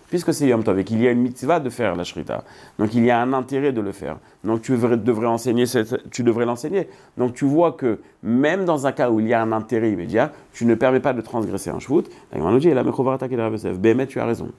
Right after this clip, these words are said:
Rav Yosef a raison, c'est-à-dire, on ne transgresse pas un shvut pour enseigner quelque chose de permis, on en transgresse un shvut que pour faire, euh, réveiller les gens que cette chose-là est interdite. Donc, euh, quel-, on a ce sujet-là,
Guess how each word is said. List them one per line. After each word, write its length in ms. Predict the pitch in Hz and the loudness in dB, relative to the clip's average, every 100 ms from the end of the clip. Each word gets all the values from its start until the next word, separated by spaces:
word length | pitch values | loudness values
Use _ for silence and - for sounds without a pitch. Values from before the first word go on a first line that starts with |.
| - - - - - - | -20 -20 -20 -20 -20 -4
Rav 180 | 110 117 | 0 0
Yosef 280 | 120 131 - | 0 -4 -6
a 40 | |
raison, 300 | 80 85 160 | -6 -4 -4
c'est-à-dire, 460 | 123 92 82 160 175 - - _ _ _ - - - - _ | -4 -6 0 0 0 -6 -20 _ _ _ -20 -20 -20 -20 _
on 120 | 104 | 0
ne 80 | 110 | 0
transgresse 480 | 110 131 107 110 107 | 0 -2 -2 -4 -4
pas 100 | 123 | -4
un 120 | 101 | -4
shvut 180 | - 139 | -4 -8
pour 180 | - 101 | -4 -4
enseigner 440 | 101 101 107 95 | -2 0 2 0
quelque 260 | - - 87 | -4 -8 -6
chose 240 | 107 90 | -4 -4
de 80 | 87 | -4
permis, 360 | 85 87 123 - | -4 0 2 0
on 120 | 95 | -2
en 60 | 87 | -2
transgresse 460 | - 98 95 92 | 0 0 0 -4
un 80 | 90 | -2
shvut 240 | 104 120 | 0 0
que 80 | - | 2
pour 380 | 120 113 123 117 - - - | 0 2 0 -2 -8 -20 -8
faire, 380 | - 113 98 95 _ _ - | -2 0 -2 -8 _ _ -8
euh, 560 | - 170 - - - - - | -4 -2 -2 -4 -4 -4 -2
réveiller 420 | 98 113 107 98 | 0 2 2 0
les 100 | 90 | 0
gens 220 | 113 123 | -2 -2
que 140 | 117 | -6
cette 200 | - 98 | -6 -6
chose-là 300 | - 90 107 | -4 0 0
est 120 | 104 - | 0 -2
interdite. 540 | 85 67 - - - - - - - | -8 -8 -10 -14 -16 -20 -20 -16 -4
Donc, 220 | 98 85 - - _ _ _ _ _ - _ - | -2 -2 -8 -20 _ _ _ _ _ -20 _ -8
euh, 720 | 90 90 87 85 90 - 53 - | 0 2 4 2 2 0 0 -2
quel-, 160 | - 101 - - | -4 -6 -8 -8
on 100 | 101 | -2
a 180 | 104 101 | 0 -2
ce 160 | 95 117 | -4 -6
sujet-là, 440 | 113 104 104 95 | 0 2 2 2